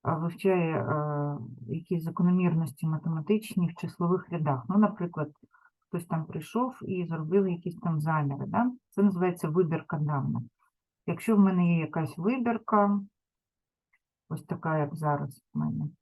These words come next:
записана, а, це називається невпорядкована вибірка. Я, а, пропоную обов'язково впорядковувати цю вибірку,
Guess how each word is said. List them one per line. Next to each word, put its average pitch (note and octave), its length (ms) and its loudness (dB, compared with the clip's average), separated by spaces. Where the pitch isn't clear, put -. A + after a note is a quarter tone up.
записана, D#3+ 760 -4
а, D#3 260 -2
це A3+ 160 2
називається G#3 480 6
невпорядкована F3 1000 0
вибірка. C3+ 600 -4
Я, G3 500 6
а, D#3+ 280 2
пропоную F3+ 640 0
обов'язково A3 1040 4
впорядковувати D3+ 1300 2
цю F3+ 240 -6
вибірку, G3 720 -2